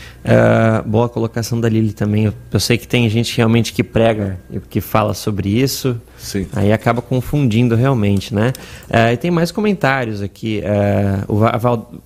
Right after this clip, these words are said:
Speaker 1: Valdete Laurete, bom dia, professor Martinho. Que programa abençoado. Senobrina Souza, graça e paz de Jesus a todos. Aí da Marlene Bunde,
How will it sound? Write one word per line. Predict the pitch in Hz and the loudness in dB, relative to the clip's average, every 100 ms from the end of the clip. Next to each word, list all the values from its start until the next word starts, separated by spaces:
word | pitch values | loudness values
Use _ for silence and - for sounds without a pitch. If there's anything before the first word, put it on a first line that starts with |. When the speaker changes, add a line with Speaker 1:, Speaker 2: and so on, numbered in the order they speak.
| - - | -20 -14
Speaker 1:
Valdete | 120 120 120 117 131 - | -2 0 2 2 0 0
Laurete, | 120 110 117 120 | 0 2 2 0
bom | - 101 | -2 -2
dia, | 113 | -2
professor | - - | -4 -2
Martinho. | 110 104 95 131 | 2 0 0 -2
Que | 127 117 | -2 -2
programa | - 113 120 | 0 2 2
abençoado. | 117 110 104 - - 104 113 110 110 | 2 0 -2 -4 0 2 2 0 -4
Senobrina | 107 - 117 110 117 110 | -4 -2 -2 2 2 2
Souza, | 101 - 113 117 104 107 - - - - | -2 0 2 2 2 0 -2 -12 -20 -4
graça | 113 123 117 - | 0 2 0 -4
e | 107 | -4
paz | - 113 110 | 0 0 0
de | 104 | -2
Jesus | 104 101 | -2 0
a | 95 | -2
todos. | - 123 135 131 127 131 - - - - - - | -2 0 2 2 0 -4 -4 -14 -16 -20 -18 -2
Aí | 117 | 0
da | 120 | 2
Marlene | 123 113 110 | 2 2 2
Bunde, | 107 104 139 147 135 139 | 2 2 2 2 0 -2